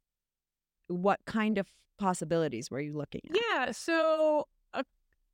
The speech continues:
Speaker 2: some was, like, project manager at a different type of company. I knew I wanted to get out of building, like, physical things.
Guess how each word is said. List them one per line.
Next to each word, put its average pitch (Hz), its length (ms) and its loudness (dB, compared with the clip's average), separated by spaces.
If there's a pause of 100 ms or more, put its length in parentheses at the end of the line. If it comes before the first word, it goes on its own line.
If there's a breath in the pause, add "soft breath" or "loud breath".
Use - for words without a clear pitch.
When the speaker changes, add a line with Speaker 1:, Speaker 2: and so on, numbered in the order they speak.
(240)
Speaker 2:
some 330 440 2
was, 277 560 2 (100)
like, 226 280 0
project 240 480 0
manager 254 420 0
at 240 80 -2
a 214 80 -2
different 220 340 -4
type 233 200 -6
of 214 120 -4
company. 233 420 -4
I 220 100 -2
knew 220 180 -2
I 226 160 0
wanted 220 300 -4
to 220 100 -6
get 214 260 -2
out 208 240 -2
of 202 240 -10
building, 208 680 -4
like, 202 220 -8 (220)
physical 214 680 -4
things. 254 720 -4